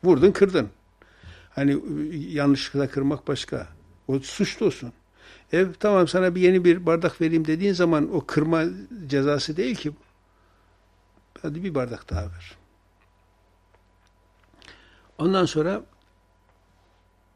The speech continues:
ve galet, e, ne diyor? "Gâle li kullin dı'fun velâkin lâ te'alemin." Hepiniz için iki kattır ama bilmiyorsunuz.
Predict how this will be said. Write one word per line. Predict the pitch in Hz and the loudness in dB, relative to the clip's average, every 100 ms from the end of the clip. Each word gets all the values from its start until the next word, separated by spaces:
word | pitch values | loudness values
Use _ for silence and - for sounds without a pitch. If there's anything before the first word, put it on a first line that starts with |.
| - | -6
ve | 127 | -4
galet, | 190 190 - - | 0 0 0 -4
e, | - - 135 123 120 117 117 98 - _ _ | -12 -8 -6 -4 -4 -6 -8 -10 -16 _ _
ne | 156 180 165 | -4 0 4
diyor? | 175 | 4
"Gâle | 139 147 160 151 | 4 4 4 4
li | 147 | 2
kullin | 185 156 139 | 0 2 2
dı'fun | 180 165 175 156 | 2 -2 -2 -2
velâkin | 147 139 143 131 | 0 -2 -2 -2
lâ | 123 | -2
te'alemin." | 120 135 135 190 | -2 -4 -2 0
Hepiniz | 175 175 139 127 127 | -2 -2 -8 -6 -6
için | 117 139 | -2 -2
iki | 127 | -2
kattır | - 147 - | -6 -8 -4
ama | 185 160 151 | -4 -2 -2
bilmiyorsunuz. | 135 110 104 90 - _ - | -4 -4 -8 -12 -18 _ -20